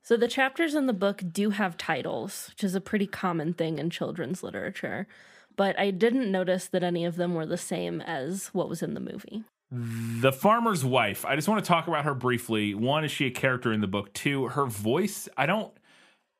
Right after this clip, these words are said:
Speaker 2: I, and I, I'm realizing as I said it that I'm not so much asking about, like, the,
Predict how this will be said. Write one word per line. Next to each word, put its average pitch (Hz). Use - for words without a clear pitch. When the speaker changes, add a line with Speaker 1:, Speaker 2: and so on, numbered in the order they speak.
Speaker 2:
I, 131
and 147
I, 80
I'm 151
realizing 170
as 127
I 120
said 120
it 107
that 113
I'm 113
not 151
so 156
much -
asking 123
about, 110
like, 104
the, 98